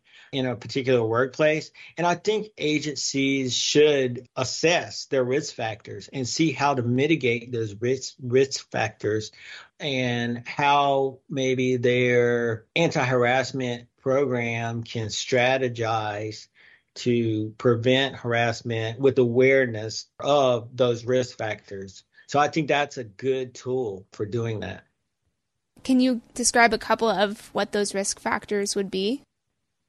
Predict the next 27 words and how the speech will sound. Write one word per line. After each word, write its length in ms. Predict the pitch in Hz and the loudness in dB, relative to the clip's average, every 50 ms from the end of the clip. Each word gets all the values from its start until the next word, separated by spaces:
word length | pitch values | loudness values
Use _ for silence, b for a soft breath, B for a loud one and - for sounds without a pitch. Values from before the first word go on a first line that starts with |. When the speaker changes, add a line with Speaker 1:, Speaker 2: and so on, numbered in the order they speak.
| _ - | _ 0
Speaker 1:
Risk 240 | 151 170 170 - - | 0 0 0 0 0
factors 400 | 156 151 147 - - 147 123 131 | 0 0 0 -2 -6 -10 -8 -8
include 340 | 135 123 - 143 139 123 - | -8 -6 -2 -2 -2 -2 -4
things 420 | - 131 127 127 127 120 110 - | -4 -4 -2 -2 -4 -6 -8 -8
such 300 | - - 123 107 - - | -4 -4 -4 -4 -2 -4
as 220 | 113 110 104 95 | -4 -4 -4 -4
a 160 | 104 107 104 98 | -8 -8 -8 -4
lack 320 | 107 127 135 135 127 131 | 2 2 2 2 2 0
of 100 | 127 113 | -6 -6
diversity 680 | 117 117 107 107 113 120 123 117 - - 135 131 127 127 | -6 -6 -4 -2 0 0 0 0 -2 -4 -2 -2 0 0
in 80 | 120 113 | 0 -2
the 100 | 104 101 | -2 0
workforce 680 | 110 123 135 117 - - 135 127 131 131 120 - 127 | 2 2 2 2 0 2 4 4 4 4 2 0 -4
or 120 | 113 104 | -6 -6
a 60 | 101 | -4
homogeneous 840 | 98 104 107 107 110 123 131 131 117 135 135 135 131 - - - - 160 | -6 -6 -4 -2 0 0 0 0 -2 -2 -4 -4 -6 -6 -16 -20 -16 -6
workforce, 800 | 135 127 127 123 127 - - 135 127 127 127 123 123 120 - B B B B B B B B B - | -4 -2 -2 -4 -6 -10 -4 -2 0 0 0 0 -2 -6 -12 B B B B B B B B B 4
workplaces 720 | 131 160 180 170 - - 160 151 151 135 - 147 127 117 | 6 6 6 4 2 2 2 2 2 0 -4 -10 -8 -6
where 140 | 123 120 113 | -6 -6 -6
some 260 | 120 - 147 147 143 | -6 -4 -4 -4 -4
employees 480 | 139 123 - 135 131 131 131 123 120 | -6 -6 -4 -2 0 0 0 -2 -4
do 160 | 110 120 120 117 | -6 -6 -6 -2
not 280 | 120 120 123 120 120 | 0 0 0 0 -2
conform 460 | - 123 113 - - 123 120 120 120 | -4 -8 -8 -4 -2 -2 -2 -2 -4
to 140 | 117 - 107 | -6 -8 -6
workplace 600 | 101 110 113 113 101 - - 113 110 104 - - | -4 -2 -2 -2 -4 -4 -4 -4 -4 -4 -6 -6
norms. 840 | 113 113 117 117 131 131 135 131 127 127 127 127 127 127 120 - | -6 -4 0 2 4 4 6 6 6 4 4 4 2 0 -2 -4